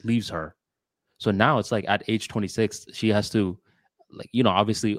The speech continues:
overcome the breakup, process the inf-, emotion. So you're not bringing that baggage immediately to another relationship. So she goes into another relationship after two years of just dealing with it. And the new guy cheats on her too.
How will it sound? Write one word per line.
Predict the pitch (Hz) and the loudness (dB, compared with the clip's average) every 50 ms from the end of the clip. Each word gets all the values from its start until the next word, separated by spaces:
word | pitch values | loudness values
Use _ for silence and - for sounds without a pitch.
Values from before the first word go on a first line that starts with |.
| - - | -2 0
overcome | 113 107 107 101 - - 107 101 | 0 2 2 0 -2 -2 -4 -4
the | 92 85 | -4 -4
breakup, | 87 92 95 95 - 98 95 - - | -2 -2 -2 0 0 -2 -2 -2 -2
process | - - 98 95 - 104 92 | -2 -2 -2 -2 -2 -6 -8
the | 101 95 | -8 -8
inf-, | 95 - - - _ _ _ _ _ _ - _ _ | -8 -8 -12 -18 _ _ _ _ _ _ -20 _ _
emotion. | 120 104 101 101 101 98 - 107 104 101 101 | -4 0 2 2 2 2 2 0 -2 -2 -4
So | - - 98 | -6 -6 -6
you're | 95 95 | -2 2
not | 101 98 95 - _ _ _ _ _ _ | 2 2 2 0 _ _ _ _ _ _
bringing | - 104 107 107 104 104 104 98 | -4 0 2 2 2 2 2 2
that | 101 98 90 87 | 2 0 2 2
baggage | 95 95 98 - - - - | 0 0 0 -2 -8 -12 -12
immediately | 104 104 104 107 104 107 104 - 107 101 - | -10 -6 -4 -2 -2 -2 -2 -4 -4 -6 -4
to | - 101 | -6 -6
another | 98 95 92 95 | -4 -2 -2 -2
relationship. | 90 90 85 90 92 - 104 - - 113 117 - _ _ _ _ _ _ _ _ _ _ _ _ _ | -4 -4 -4 -6 -6 -6 -6 -2 -2 -2 -2 -2 _ _ _ _ _ _ _ _ _ _ _ _ _
So | - - 135 | 2 2 4
she | - - | 4 4
goes | 143 123 143 170 214 196 | 4 6 4 4 4 2
into | 180 175 165 175 156 | 2 0 0 2 2
another | 127 127 127 135 117 | 2 4 4 4 4
relationship | 113 110 110 104 131 120 - 117 113 - - | 4 4 2 2 2 0 0 0 -2 -2 -2
after | 101 107 101 - 107 95 - _ | -2 -2 -2 -2 -6 -10 -10 _
two | - 123 117 | -6 -4 -2
years | 110 107 107 104 95 | 0 0 0 0 0
of | 104 95 92 - - | -2 -6 -6 -8 -14
just | - - - - _ _ _ _ - | -18 -18 -18 -18 _ _ _ _ -4
dealing | 107 104 101 107 113 | 0 2 2 4 4
with | 110 113 110 | 4 4 4
it. | 120 - - - _ _ _ _ _ _ _ _ _ _ - - - | 4 2 0 -4 _ _ _ _ _ _ _ _ _ _ -16 -4 2
And | 117 120 120 117 - _ _ 123 | 2 4 4 2 0 _ _ 0
the | 131 139 | 0 0
new | 170 202 240 220 | 0 0 0 2
guy | 202 180 165 | 2 2 2
cheats | - 165 156 - | 2 0 0 0
on | 156 139 | 0 2
her | 139 131 | 2 2
too. | 120 139 180 190 95 87 - | 2 2 2 2 2 0 -6